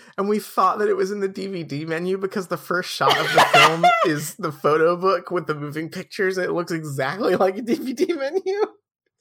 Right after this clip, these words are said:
Speaker 2: Yeah. Okay. I amend my instructions.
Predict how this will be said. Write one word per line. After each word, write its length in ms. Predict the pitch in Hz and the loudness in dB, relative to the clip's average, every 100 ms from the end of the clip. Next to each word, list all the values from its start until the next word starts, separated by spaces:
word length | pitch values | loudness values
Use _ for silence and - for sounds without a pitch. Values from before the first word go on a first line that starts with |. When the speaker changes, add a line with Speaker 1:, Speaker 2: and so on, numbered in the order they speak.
| - - - | -6 -6 -6
Speaker 2:
Yeah. 580 | 220 240 247 214 185 190 - _ | 0 2 4 2 0 -2 -8 _
Okay. 460 | 285 294 294 233 226 415 - | 0 4 4 4 2 -2 0
I 180 | 277 277 | 4 6
amend 420 | 285 285 370 339 | 6 6 6 4
my 140 | 302 | 4
instructions. 760 | 269 262 - 285 - 240 220 | 4 2 2 2 2 0 0